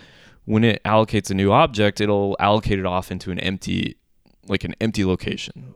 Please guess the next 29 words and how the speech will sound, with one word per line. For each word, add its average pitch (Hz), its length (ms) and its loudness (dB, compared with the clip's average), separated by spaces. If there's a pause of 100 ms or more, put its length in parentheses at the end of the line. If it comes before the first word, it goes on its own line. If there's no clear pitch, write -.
something 104 340 0
that's 95 200 -2
not 90 120 -6
shared, - 480 -6 (560)
right? 92 340 4 (340)
The 110 140 0
issue 113 240 2
is 98 200 2
that 95 260 0 (220)
eventually, 104 640 0
if - 160 -8
you're, 92 480 -2 (440)
eventually, 107 560 2
if 104 260 -4
you 101 80 2
have 92 120 2
holes 127 400 2
everywhere, 90 460 0
eventually 104 420 -2
all 101 260 0
of 92 80 -6
it's 90 120 -10
gonna 90 180 -6
be 90 120 -10
copied - 480 -8
to 92 80 -14
the 90 80 -10
child 85 380 -8
process. - 720 -12